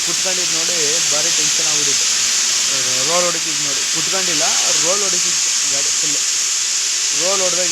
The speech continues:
ಏನಾಯಿತು, ಟೆನ್ಷನ್ ಆಗ್ಬಿಡುತ್ತೆ. ರಾತ್ರಿ ಹೊತ್ತು ಬಂದಾಗ ಯಾರೂ ಇರಲ್ಲ ಹೆಲ್ಪ್ ಮಾಡೋಕ್ಕೆ ಅಂದ್ಬಿಟ್ಟು, ಯಾರು ಇಲ್ಲವ್ರು ನಾವೇ ಮಾಡ್ಕೊಬೇಕು. But ಏನಪ್ಪ ಅಂದರೆ ಎಮರ್ಜೆನ್ಸಿಗೆ ಕಟ್ಟೆ ಪೀಸ್ ಇರಲ್ಲ, ಒಂದೊಂದು ಟೈಮ್ ಇದಾಗಿರಲ್ಲ.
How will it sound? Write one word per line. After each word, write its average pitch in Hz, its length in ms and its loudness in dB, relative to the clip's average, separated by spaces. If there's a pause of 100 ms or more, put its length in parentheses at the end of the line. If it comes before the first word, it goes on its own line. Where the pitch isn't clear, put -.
ಏನಾಯಿತು, 165 340 0 (1300)
ಟೆನ್ಷನ್ 170 340 -2
ಆಗ್ಬಿಡುತ್ತೆ. 160 320 0 (140)
ರಾತ್ರಿ 170 280 2
ಹೊತ್ತು 180 260 0
ಬಂದಾಗ 175 260 0 (160)
ಯಾರೂ 170 240 4
ಇರಲ್ಲ 147 280 -2 (720)
ಹೆಲ್ಪ್ 156 260 2
ಮಾಡೋಕ್ಕೆ 143 320 -2
ಅಂದ್ಬಿಟ್ಟು, 127 320 -2 (560)
ಯಾರು 170 220 2
ಇಲ್ಲವ್ರು 185 300 2 (100)
ನಾವೇ 165 260 0
ಮಾಡ್ಕೊಬೇಕು. 170 540 0 (180)
But 180 160 -2 (160)
ಏನಪ್ಪ 180 360 0
ಅಂದರೆ 180 120 0 (160)
ಎಮರ್ಜೆನ್ಸಿಗೆ 165 640 0
ಕಟ್ಟೆ 147 300 0
ಪೀಸ್ 147 240 0
ಇರಲ್ಲ, 139 260 0
ಒಂದೊಂದು 139 320 0
ಟೈಮ್ 139 240 0
ಇದಾಗಿರಲ್ಲ. 139 400 0